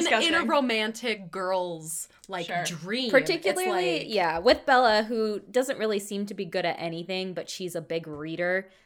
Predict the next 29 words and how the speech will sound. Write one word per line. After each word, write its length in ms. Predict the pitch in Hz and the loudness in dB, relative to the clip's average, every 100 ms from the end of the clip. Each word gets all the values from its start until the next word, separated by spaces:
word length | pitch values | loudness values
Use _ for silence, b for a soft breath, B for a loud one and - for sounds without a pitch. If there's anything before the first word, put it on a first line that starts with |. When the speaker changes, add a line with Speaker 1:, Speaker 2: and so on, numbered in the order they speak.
| b _ | b _
Speaker 3:
Um, 320 | 196 185 170 | 2 2 0
and 120 | 175 | -4
she 60 | 208 | -2
doesn't 320 | 202 190 165 | -2 -4 -6
think 180 | 180 170 | -8 -6
that 140 | 156 | -8
she's 180 | - 170 | -6 -10
particularly 800 | - 170 170 156 165 165 160 156 | -8 -8 -8 -6 -4 -4 -4 -6
beautiful. 760 | 156 160 151 156 180 170 180 185 | -8 -6 -4 -4 -4 -4 -4 -2
Like, 200 | 190 185 | 0 4
I 140 | 226 | 4
feel 220 | 262 311 | 2 0
like 220 | 320 285 - | 2 0 2
that 120 | 226 | 2
appeals 420 | 208 - 190 190 | 2 -2 -2 -2
to 120 | - | -6
so 320 | 175 - 175 180 | -8 -2 -2 -2
many 240 | 175 170 | -4 -4
people 380 | 165 175 165 156 | -6 -8 -6 -4
who 80 | 175 | -4
would 160 | 175 | -6
probably 560 | - 180 180 190 180 165 | -2 0 2 0 -2 -4
be 160 | 165 | -4
reading 400 | 151 165 170 151 | -6 -4 -4 -4
this 180 | 151 156 | -8 -8
exact 500 | 151 147 - - - | -10 -8 -10 -10 -14
book. 160 | - - | -16 -14
Speaker 2:
Tag 360 | - 233 233 226 | 0 4 4 2
yourself. 840 | 226 214 196 - - 339 254 - | -2 -2 -2 0 6 8 8 4